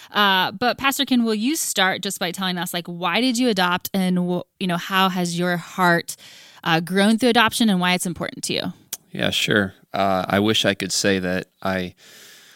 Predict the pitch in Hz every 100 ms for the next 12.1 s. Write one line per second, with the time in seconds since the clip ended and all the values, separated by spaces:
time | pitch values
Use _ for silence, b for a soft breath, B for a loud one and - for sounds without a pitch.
0 | B - 104 107 - 101 98 - 107 -
1 | 101 - - - 101 98 95 - _ _
2 | _ _ _ 107 - - 95 95 90 95
3 | 90 90 - - 90 - 92 - 120 123
4 | 151 160 _ _ _ - 98 98 92 92
5 | 98 92 90 92 90 90 92 90 - 95
6 | 90 87 95 95 90 87 - - 90 -
7 | 92 92 - - 113 139 131 B B B
8 | B B B B - 95 92 92 90 95
9 | _ - 95 92 - 101 120 104 101 90
10 | 92 98 95 - - 98 - 113 123 139
11 | 143 - - 135 139 131 139 - 147 139
12 | 135